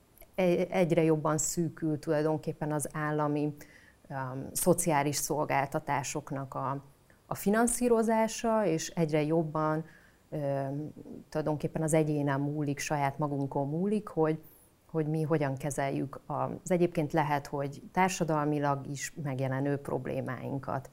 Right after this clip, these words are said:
Tehát ez saját költség adott esetben. És, öm, ilyen szempontból valóban nagyon sokan maradnak egyedül.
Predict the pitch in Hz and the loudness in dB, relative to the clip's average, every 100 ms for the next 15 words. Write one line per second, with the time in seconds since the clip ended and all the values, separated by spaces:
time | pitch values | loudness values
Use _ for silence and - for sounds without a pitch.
0 | - - _ 165 170 165 - 139 127 131 | -20 -20 _ 0 2 -2 -2 -2 0 -4
1 | - - 131 - 135 135 - _ _ _ | -6 -6 -4 -4 -6 -6 -14 _ _ _
2 | _ _ 160 156 - 147 - - 143 147 | _ _ -2 -2 -2 -4 -4 -6 -6 -6
3 | - - - - _ _ 170 165 - - | -8 -8 -14 -20 _ _ -2 0 -2 -4
4 | 175 156 160 160 - - - - - - | -2 -2 -2 -4 -6 -12 -10 -10 -12 0
5 | 185 165 - 170 175 220 214 175 160 151 | 2 2 2 0 2 2 6 4 6 4
6 | 147 147 143 139 139 151 - 139 139 135 | 2 0 0 0 -2 -4 -4 -2 0 -2
7 | 131 135 131 - 147 143 170 220 247 | -2 -2 -4 -8 -4 0 2 4 4